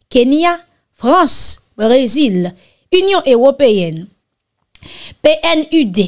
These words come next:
Sanbliye Sekretè general l'ONU an, Ann Ayiti, ki se Maria Izabel Salvador. E koze yo pa fini la. Frèz, e sè byeneme c'est yon senkyèm reyinyon Kanada t'ap prezide.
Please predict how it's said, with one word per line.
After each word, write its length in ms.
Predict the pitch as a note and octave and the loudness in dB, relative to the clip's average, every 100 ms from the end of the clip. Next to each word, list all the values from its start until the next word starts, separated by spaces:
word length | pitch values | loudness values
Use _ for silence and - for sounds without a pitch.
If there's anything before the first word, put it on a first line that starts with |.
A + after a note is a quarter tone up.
| - | -4
Sanbliye 800 | - - - F#4 D#4 - A3 F#3+ | -8 -4 0 0 0 0 0 -2
Sekretè 520 | G3+ - G3+ B3 C#4 C4 | -4 -4 0 0 0 0
general 720 | C#4 C4 A#3 A3 B3+ C4 C4+ C4 | 0 2 2 2 0 0 -2 -2
l'ONU 480 | A3+ A#3+ A3 G#3 G3+ | 0 2 2 0 -4
an, 140 | G#3 | -4
Ann 160 | C#4 D4 | 0 0
Ayiti, 600 | A3 G3 F#3 - B3+ C4 | 0 -4 -6 -4 -4 -4
ki 160 | - B3 | -6 -6
se 160 | A#3+ | -2
Maria 640 | G#3+ A#3+ A3+ G#3 G3 G#3+ A3 - - _ | 0 0 0 -2 -2 -2 -2 -8 -20 _
Izabel 720 | A#3+ G#3 F#3 E3+ G3+ G3+ G#3 G#3 | -4 0 -2 2 2 2 -2 -6
Salvador. 1000 | - - C4+ G3+ E3+ D#3 D#3 F#3+ D#3+ - - _ _ _ _ - - | -6 -2 -2 -4 -8 -12 -6 -6 -6 -10 -18 _ _ _ _ -8 -4
E 120 | A#3 | -2
koze 300 | A3+ G#3 G3+ | 0 0 0
yo 140 | F#3+ F#3 | -2 -2
pa 180 | D4+ F4 | -2 -2
fini 300 | G4 G4+ F4 | -2 -2 0
la. 160 | D#4+ | -2
Frèz, 260 | - B3+ A3+ | -2 -2 0
e 60 | G#3+ | -2
sè 220 | - G3+ | -2 -2
byeneme 500 | F#3 F#3 G3+ C4 D#4+ - _ _ _ _ _ _ - - | 0 0 2 2 0 -4 _ _ _ _ _ _ -20 -14
c'est 320 | - - B3+ | -8 -2 0
yon 240 | F4 F4+ F4 | 0 0 0
senkyèm 540 | - D#4+ - E4 D#4 | -2 -4 0 0 2
reyinyon 540 | C#4+ B3+ B3+ C4 C4 - _ _ _ _ _ _ _ _ _ _ | 0 0 0 0 -2 -4 _ _ _ _ _ _ _ _ _ _
Kanada 420 | G#3+ A#3 A#3+ C#4 | -4 0 0 0
t'ap 220 | C4+ A#3+ A#3+ | 0 -2 0
prezide. 560 | A3+ A3+ A#3 F#3 A3 | 2 2 0 0 -2